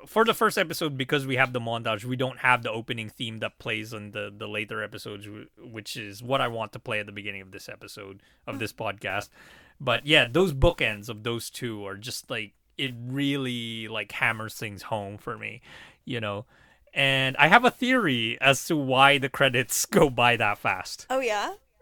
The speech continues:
Speaker 1: Yeah, do you wanna hear it?
Speaker 2: Of course.
Speaker 1: Okay, so did you notice that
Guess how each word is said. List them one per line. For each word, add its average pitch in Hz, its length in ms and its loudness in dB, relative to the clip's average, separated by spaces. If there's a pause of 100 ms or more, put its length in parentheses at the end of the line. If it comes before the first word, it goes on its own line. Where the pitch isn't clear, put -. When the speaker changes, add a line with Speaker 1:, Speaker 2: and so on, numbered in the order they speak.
(120)
Speaker 1:
Yeah, 139 220 4
do 110 100 -4
you 110 60 -4
wanna 110 180 -2
hear 120 180 0
it? 208 120 -2 (120)
Speaker 2:
Of - 180 -12
course. 349 400 -4 (400)
Speaker 1:
Okay, 143 300 2
so 165 400 2 (320)
did 151 160 -2
you 233 80 -2
notice 233 420 4
that 170 140 2